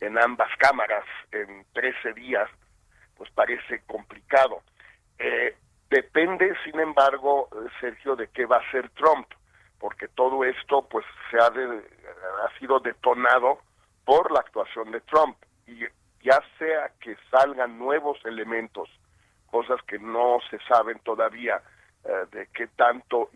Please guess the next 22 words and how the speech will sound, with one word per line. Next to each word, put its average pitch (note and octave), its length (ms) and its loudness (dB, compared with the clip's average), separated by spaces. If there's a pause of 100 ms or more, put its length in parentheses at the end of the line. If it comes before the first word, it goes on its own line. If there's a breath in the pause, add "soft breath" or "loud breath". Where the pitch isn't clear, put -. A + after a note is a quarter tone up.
indujo A#2+ 580 -2
él A#2 300 0
a G#2 80 4
los F2+ 260 -10
manifestantes A2 960 -4
a F#2+ 80 -2
entrar A#2+ 640 2 (140)
al F#2+ 340 -8
Capitolio A2+ 800 -4 (540 soft breath)
y G#2 40 -2
hacer A#2 300 -2
lo A#2 160 -6
que G#2+ 120 -16
hicieron, A#2+ 560 -2
o - 180 -8
que A2+ 140 -4
otras B2 480 2
cosas A2+ 360 -4
haya A2 200 -2
tratado G#2+ 460 -2
de G#2+ 120 -6
hacer, F#2+ 360 -8